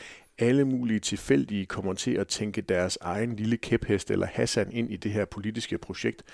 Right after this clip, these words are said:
Og det er jo eksempelvis også derfor, at man har set, øh,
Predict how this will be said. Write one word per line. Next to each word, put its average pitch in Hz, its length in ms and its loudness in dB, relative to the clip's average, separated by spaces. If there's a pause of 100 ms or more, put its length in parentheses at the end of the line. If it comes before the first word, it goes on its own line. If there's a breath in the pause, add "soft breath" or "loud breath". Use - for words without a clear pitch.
(420 loud breath)
Og 95 240 2
det 107 60 2
er 101 40 2
jo 104 80 0
eksempelvis 107 500 2
også 104 160 4
derfor, 104 300 4
at 92 60 4
man 90 200 -2
har 95 100 -2
set, 120 340 0
øh, 85 380 0